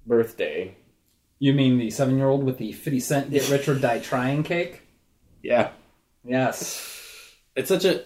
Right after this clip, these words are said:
Speaker 1: yeah, it's such a perfect image to have on that birthday cake, though, 'cause it's like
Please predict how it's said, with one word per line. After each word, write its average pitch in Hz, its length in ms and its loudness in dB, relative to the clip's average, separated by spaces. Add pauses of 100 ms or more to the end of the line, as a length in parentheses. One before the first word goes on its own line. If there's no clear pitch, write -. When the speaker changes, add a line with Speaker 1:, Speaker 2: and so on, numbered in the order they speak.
(160)
Speaker 1:
yeah, 95 320 -6
it's 139 120 -2
such 185 140 4
a 185 100 6
perfect 117 420 0
image 107 280 2
to 95 80 -2
have 98 220 -2
on 92 120 -2
that 87 140 -6
birthday 90 360 -4
cake, 85 280 -8
though, 87 360 -6
'cause 90 180 -16
it's - 160 -18
like 92 340 -2